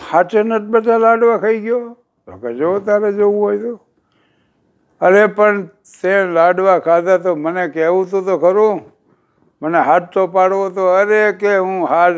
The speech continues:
પાડી પાડીને મરી રહ્યો, પણ તું એ વખતે બરાબર સરગમાં."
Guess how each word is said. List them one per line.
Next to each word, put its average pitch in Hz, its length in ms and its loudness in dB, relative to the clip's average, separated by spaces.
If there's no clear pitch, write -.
પાડી 165 300 -2
પાડીને 156 400 -6
મરી 151 300 -6
રહ્યો, 131 320 -10
પણ 170 220 0
તું 208 360 0
એ 226 120 6
વખતે 220 340 2
બરાબર 214 440 0
સરગમાં." 180 800 -2